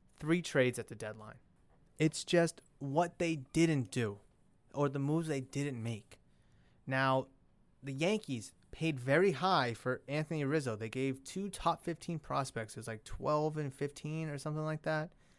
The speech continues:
However, they paid for more prospects, or they paid with better prospects by not having to pay his salary.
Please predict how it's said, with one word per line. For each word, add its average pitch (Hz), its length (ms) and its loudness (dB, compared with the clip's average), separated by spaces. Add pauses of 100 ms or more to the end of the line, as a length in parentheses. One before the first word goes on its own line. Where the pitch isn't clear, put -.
(280)
However, 151 520 6 (340)
they 160 140 2
paid 175 460 2 (480)
for 143 220 2
more 143 240 4
prospects, 151 800 -2 (160)
or 135 140 2
they 135 140 4
paid 143 440 0
with 120 220 -2 (340)
better 143 200 2
prospects 139 760 -2 (800)
by 120 180 6
not 127 220 4
having 127 260 2
to 117 60 -8
pay 123 260 0
his 113 160 -6
salary. 107 500 -2